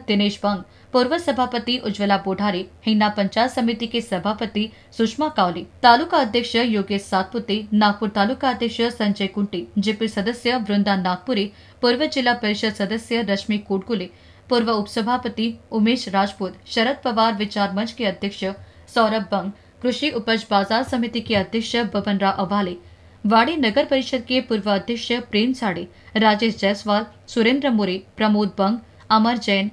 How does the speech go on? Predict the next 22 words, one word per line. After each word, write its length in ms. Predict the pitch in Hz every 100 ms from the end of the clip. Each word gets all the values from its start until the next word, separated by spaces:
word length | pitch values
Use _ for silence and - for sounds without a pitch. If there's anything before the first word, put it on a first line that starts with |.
| -
संतोष 480 | - 208 208 196 208
नरवड़े, 400 | 190 196 196 180 - -
नागपुर 340 | 214 220 226 311
पंचायत 440 | 262 233 240 233
समिति 360 | 233 208 208 220
के 180 | 214 226
पूर्व 260 | 226 202 202
उपसभापति 800 | 202 - 190 208 226 247 214 220 - -
संजय 380 | - 214 202 214
चिकटे, 380 | 208 202 - 185 - - -
क्रय 220 | 220 254
विक्रय 320 | 233 208 214
संघ 280 | 220 196 196
के 180 | 220 202
अध्यक्ष 400 | 180 170 156 - 233
श्याम 320 | 226 214 240
बाबू 280 | 233 208 202
गोमसे, 440 | 165 185 208 180 175 - - -
यजेंद्र 420 | 220 214 302 277
ठाकुर, 500 | 202 196 190 190 175 - - -
रोशन 340 | 214 214 208
खाड़े, 380 | 208 202 196